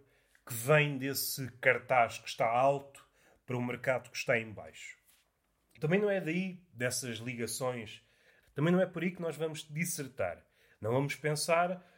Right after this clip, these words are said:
no mercado enquanto fóssil vivo, enquanto organismo que já não devia existir no nosso tempo. Eu hoje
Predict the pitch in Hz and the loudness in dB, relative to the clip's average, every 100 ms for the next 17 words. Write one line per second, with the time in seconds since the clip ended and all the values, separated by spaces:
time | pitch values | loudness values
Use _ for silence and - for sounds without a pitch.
0 | _ 127 135 147 143 139 165 160 143 143 | _ -6 -2 -2 -2 -2 0 0 -2 -8
1 | 147 165 156 - 156 147 - 151 135 143 | -6 -8 -8 -2 0 0 -2 -4 -4 -4
2 | 147 117 95 95 _ _ _ 117 127 175 | -4 -6 -12 -20 _ _ _ -6 0 0
3 | 175 170 151 151 170 175 175 175 156 151 | 2 2 2 -2 -2 -2 -4 -2 2 2
4 | 156 143 123 165 151 - 160 151 139 139 | 0 -6 -8 -8 -6 -6 -6 -6 -2 0
5 | 135 - - 90 - _ _ _ _ _ | 0 -4 -10 -10 -12 _ _ _ _ _
6 | _ _ _ _ 170 202 240 160 - - | _ _ _ _ 4 6 6 4 0 -8
7 | - | -16